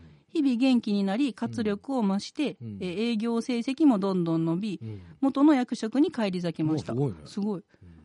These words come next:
Speaker 1: 励まし続けた恩を忘れず、
Speaker 2: うん。
Speaker 1: 六年ぶりに会社をたず-、えっと、訪問してくれました。
Speaker 2: おー、すごいね。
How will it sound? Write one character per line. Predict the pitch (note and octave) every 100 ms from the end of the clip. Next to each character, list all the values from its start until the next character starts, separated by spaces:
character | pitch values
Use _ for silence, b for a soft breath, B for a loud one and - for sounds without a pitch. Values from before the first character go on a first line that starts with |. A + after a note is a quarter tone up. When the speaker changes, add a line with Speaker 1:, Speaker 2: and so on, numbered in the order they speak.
| b
Speaker 1:
励 | - D#4 D#4+
ま | D#4+
し | -
続 | D#4+ C#4+
け | C4+ B3
た | D4
恩 | A#3+ A3+ A3+
を | A#3+
忘 | B3 A3
れ | A3
ず、 | C#4+
Speaker 2:
う | B3+
ん。 |
Speaker 1:
六 | A3+ A#3+
年 | A3+ A3
ぶ | G#3+
り | A3 A#3
に | D4+
会 | - G#3 G3+
社 | C4
を | D4
た | G#3+
ず-、 | F#3+ -
え |
っ | F#3
と、 | F#3+
訪 | G#3
問 | F#3+ G3+
し |
て | G3+
く | F#3
れ | F3+
ま | B2 E3+
し | D3
た。 | -
Speaker 2:
お |
ー、 | G#2+
す |
ご |
い |
ね。 | B2